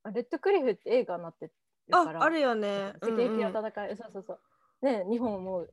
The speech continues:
Speaker 1: すぐ買って、
Speaker 2: うん。
Speaker 1: 「金城武かっこいい」って <laughs> やってた。
Speaker 2: わかんない。
Speaker 1: <laughs>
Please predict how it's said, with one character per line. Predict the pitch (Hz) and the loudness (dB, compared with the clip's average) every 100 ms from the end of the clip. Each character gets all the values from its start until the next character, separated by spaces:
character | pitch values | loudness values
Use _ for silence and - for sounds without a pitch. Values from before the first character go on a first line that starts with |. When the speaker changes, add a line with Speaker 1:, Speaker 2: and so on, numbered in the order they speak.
| - | -16
Speaker 1:
す | - 247 | -4 -2
ぐ | 196 | -2
買 | 165 | -6
っ | - | -6
て、 | 202 165 - - | -2 0 -2 2
Speaker 2:
う | 240 | 4
ん。 | 220 185 _ _ _ _ _ _ _ _ _ _ | 4 0 _ _ _ _ _ _ _ _ _ _
Speaker 1:
「金 | - 175 | -12 -12
城 | - 160 170 | -10 -10 -10
武 | - _ - - - - | -12 _ -20 -20 -20 -20
か | - | -20
っ | |
こ | - - | -20 -18
い | |
い」 | - | -18
っ | - - - | -20 -20 -12
て | 208 | -8
<laughs> | - - - - - _ _ 403 523 - 262 | -6 -8 -8 -6 -8 _ _ -10 -10 -10 -8
や | 196 | -8
っ | - | -6
て | |
た。 | 175 | -6
Speaker 2:
わ | 220 | -4
か | 208 208 | -4 -2
ん | |
な | |
い。 | |
Speaker 1:
<laughs> | 233 | 0